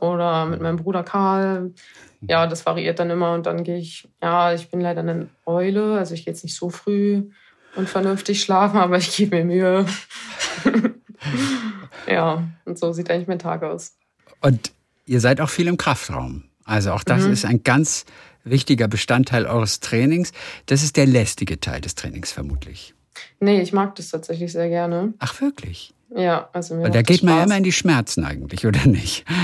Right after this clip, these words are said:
Speaker 2: Kraftraum
Speaker 1: Ja.
Speaker 2: bedeutet doch immer Überwindung und Schmerz.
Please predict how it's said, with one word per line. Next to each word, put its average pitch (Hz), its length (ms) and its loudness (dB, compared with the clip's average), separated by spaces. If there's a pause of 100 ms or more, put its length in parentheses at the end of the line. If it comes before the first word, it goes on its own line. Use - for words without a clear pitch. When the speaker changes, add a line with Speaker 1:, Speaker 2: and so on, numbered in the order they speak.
(120)
Speaker 2:
Kraftraum - 420 0
Speaker 1:
Ja. 175 220 8
Speaker 2:
bedeutet 127 380 6
doch 120 100 4
immer 113 400 4 (480)
Überwindung 101 640 4
und 80 140 -2
Schmerz. - 560 -6